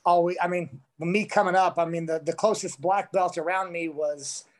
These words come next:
an hour and a half, you know, and I think I, I was, uh, uh,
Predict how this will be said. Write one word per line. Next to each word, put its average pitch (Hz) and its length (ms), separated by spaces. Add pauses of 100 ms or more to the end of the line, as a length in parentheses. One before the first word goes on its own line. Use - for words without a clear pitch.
(120)
an 160 160
hour 190 300
and 185 80
a 156 60
half, 165 520 (440)
you 170 120
know, 165 220
and 175 100
I 160 100
think 202 200
I, 180 140 (100)
I 180 80
was, 170 240
uh, 175 40 (300)
uh, 160 340